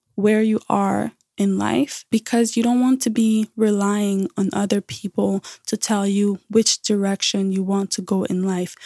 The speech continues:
We are no longer living in that era. We are no longer living in my parents' era, where my, my dad would decide something and my mom was like, "Okay," you know? And of course, they're still,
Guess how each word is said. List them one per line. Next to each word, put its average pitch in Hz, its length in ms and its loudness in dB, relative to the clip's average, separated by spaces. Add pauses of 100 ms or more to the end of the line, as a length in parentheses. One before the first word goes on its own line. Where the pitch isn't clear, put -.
(200)
We 240 160 4
are 240 100 4
no 240 240 4
longer 240 400 0
living 214 400 2
in 202 200 0
that 196 320 -2
era. 220 420 0 (320)
We 233 80 4
are 226 80 4
no 220 180 2
longer 233 340 2
living 214 460 2
in 196 380 2 (520)
my 208 180 0
parents' 254 440 0 (100)
era, - 360 -4 (100)
where 214 300 2
my, 196 160 0
my 196 440 -2
dad 226 400 0
would 202 180 0
decide 220 440 -2
something 208 380 -4
and 190 100 -2
my 185 80 0
mom 196 300 0
was 208 160 -2
like, 202 180 -4 (240)
"Okay," 269 540 0 (240)
you 214 120 2
know? 208 320 2 (280)
And 285 180 4
of 294 160 -2
course, 277 460 -2 (280)
they're 247 360 2
still, 247 420 -2